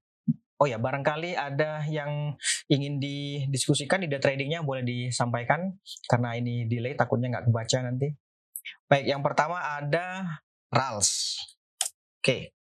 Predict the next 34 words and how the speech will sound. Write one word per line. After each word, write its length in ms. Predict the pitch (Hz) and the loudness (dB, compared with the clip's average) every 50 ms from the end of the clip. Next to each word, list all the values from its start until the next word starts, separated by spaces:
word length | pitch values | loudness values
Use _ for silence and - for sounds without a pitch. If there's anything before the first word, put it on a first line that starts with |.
| _ _ _ _ _ _ _ _ _ - - - _ _ _ - | _ _ _ _ _ _ _ _ _ -10 -10 -10 _ _ _ 2
Nah, 160 | 147 131 131 | 4 4 4
ini 80 | 147 165 | -2 -2
saya 160 | - - 185 | -2 0 0
pikir 240 | - 180 196 202 202 | 2 2 2 4 4
cukup 320 | 208 180 - 117 151 143 | 4 4 4 0 0 0
menarik, 240 | 123 131 165 165 - | 0 -2 -4 -4 -2
Rals. 400 | - 131 131 151 160 - - - | 0 0 0 0 -2 -4 0 2
Kalau 240 | 143 131 135 135 131 | 2 2 2 0 0
kita 160 | 151 127 143 | 2 4 4
lihat 160 | 139 147 143 | 2 2 -2
di 80 | 147 139 | -2 -2
sini, 240 | - 156 151 180 175 | 0 -2 -2 -2 -2
dia 240 | 147 147 160 160 | -4 -4 -2 0
kemarin 320 | - 143 143 139 147 156 151 | 0 0 0 -2 -2 -2 -2
mampu 320 | 143 131 135 131 - 151 | -2 -2 -2 2 2 2
ditutup 320 | 143 143 135 127 127 139 123 | 2 0 -2 0 0 0 2
menguat 400 | 135 135 139 131 131 151 170 - 135 | 2 0 0 -2 -2 -4 -4 4 4
dan 160 | 123 120 120 | 4 4 6
tampaknya 400 | 120 117 117 117 123 - 131 135 139 131 | 2 2 4 2 2 0 0 -2 0 0
juga 160 | 123 113 123 | 0 0 0
mencoba 560 | - 117 117 117 - 131 120 131 143 143 135 | 0 0 0 0 0 0 0 0 0 0 -2
untuk 240 | 131 123 123 113 117 | -2 -2 0 0 0
bertahan 400 | 120 123 - - 120 131 123 120 | 0 2 2 2 2 2 0 -2
di 80 | 117 113 | -2 -2
atas 320 | 107 104 - 113 107 - - - | -4 2 2 4 2 2 2 2
ema 400 | 123 117 113 110 110 113 113 110 | 2 2 2 0 -2 -2 -2 -2
dua 240 | 113 110 104 104 - | -2 -2 -4 2 2
puluh 240 | 131 123 117 117 | 2 2 2 0
ini. 320 | 135 131 113 120 165 - - - - - - - - - - | -2 -2 -2 -2 -4 -6 -8 -8 -8 -6 -4 -4 -6 -8 0
Dan 160 | - 123 120 | 2 2 2
ini 160 | 123 131 143 | 2 0 -2
memberikan 480 | 139 131 127 123 127 - - 120 123 120 | -2 -2 -2 -2 2 2 2 2 2 2
peluang 400 | 117 117 117 131 147 147 131 110 | 0 0 0 -2 -4 -4 -2 2
untuk 160 | - 120 107 | 2 2 2